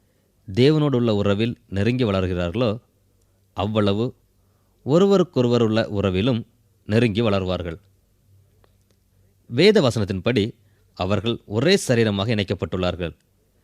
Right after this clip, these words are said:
இந்த உறவை குறித்து வேதம் அநேக இடங்களில் கூறுகிறது. ஏனெனில் இது முக்கியமான ஒன்றாகும்.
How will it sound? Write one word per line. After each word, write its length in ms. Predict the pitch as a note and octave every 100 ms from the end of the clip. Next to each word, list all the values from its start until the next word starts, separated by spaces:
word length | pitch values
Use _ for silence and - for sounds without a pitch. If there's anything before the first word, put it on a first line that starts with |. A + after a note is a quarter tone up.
| _ _ _ _ _
இந்த 300 | - G3+ A3+
உறவை 320 | E3 C3+ B2
குறித்து 520 | G#2 G2 G2 B2+ B2 - _ _ _ -
வேதம் 440 | G#2 A2 A#2+ B2 _ _ _
அநேக 440 | A2 D#3 G#3 G#3+
இடங்களில் 380 | C3+ A2+ G2+ D#3
கூறுகிறது. 600 | - G#2 G2 F2+ E2+ E2 _ _ _ _
ஏனெனில் 520 | F2+ F#2 E2+ A#2 G2+ - _ _ _ _ -
இது 180 | G2
முக்கியமான 720 | G#2+ A2+ - F#3+ C3+ G2 C3+ G2+
ஒன்றாகும். 380 | F#2 E2+ F2